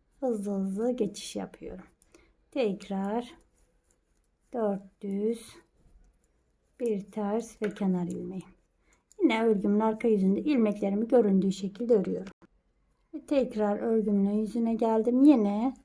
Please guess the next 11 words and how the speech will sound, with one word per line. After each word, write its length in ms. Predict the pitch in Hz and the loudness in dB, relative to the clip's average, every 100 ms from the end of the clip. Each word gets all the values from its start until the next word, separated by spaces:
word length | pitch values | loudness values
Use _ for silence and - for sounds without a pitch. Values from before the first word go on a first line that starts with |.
| _ _ | _ _
ilmeklerimi 880 | 277 240 214 208 208 202 196 202 254 | -4 0 0 0 -2 -2 0 0 0
göründüğü 480 | 254 214 196 190 202 | 2 2 4 2 0
şekilde 440 | 180 190 - 208 208 | -6 -12 -12 -8 -6
örüyorum. 420 | 196 196 208 240 | -6 -6 -6 -2
Bakın. 500 | 220 208 208 269 262 _ - _ _ _ _ _ _ _ _ _ _ _ _ _ _ _ | -2 -2 -4 -4 -4 _ -20 _ _ _ _ _ _ _ _ _ _ _ _ _ _ _
Dört 320 | 269 226 220 | 0 2 2
ilmeğimi 580 | 226 202 202 196 196 190 | 0 0 2 2 2 2
düz, 420 | 220 233 226 - - - - _ _ _ - _ _ | 2 2 0 -6 -20 -20 -20 _ _ _ -20 _ _
iki 280 | 302 254 240 | -10 -6 -2
ilmeğimi 600 | 208 202 196 196 214 233 | 0 0 0 0 0 -4
ters. 540 | - 190 180 - - | -8 -8 -10 -14 -20